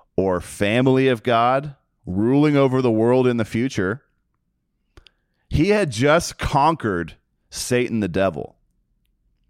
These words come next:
Satan right now is the god of this world.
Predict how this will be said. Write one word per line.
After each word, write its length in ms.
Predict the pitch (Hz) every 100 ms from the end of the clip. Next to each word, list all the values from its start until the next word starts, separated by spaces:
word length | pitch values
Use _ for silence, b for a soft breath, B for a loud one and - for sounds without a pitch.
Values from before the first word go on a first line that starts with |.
| _ _ _ _ _ _ _ _
Satan 560 | - - 110 85 98
right 240 | 95 101 80
now 320 | 95 104 107
is 140 | 87
the 100 | 85
god 560 | 80 90 92 104 113 110 -
of 160 | 101
this 240 | 107 104 95
world. 460 | 98 104 127 147